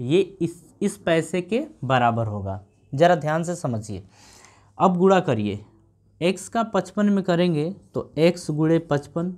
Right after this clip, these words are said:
आप लिखेंगे, बीच में माइनस है इधर प्लस है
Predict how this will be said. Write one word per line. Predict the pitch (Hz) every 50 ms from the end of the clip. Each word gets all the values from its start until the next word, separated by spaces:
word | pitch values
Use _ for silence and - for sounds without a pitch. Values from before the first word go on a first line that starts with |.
| - 135
आप | 131 135 - 147
लिखेंगे, | 147 143 143 151 156 160 160 160 165 165 - - _ _ _ _ _ _ _ -
बीच | 120 120 127 170 202 208 214 -
में | 208 202
माइनस | 202 180 160 156 160 175 185 190 185 -
है | 190 151
इधर | 139 143 160 160
प्लस | - - 160 160 170 165 - -
है | 127 127 147 170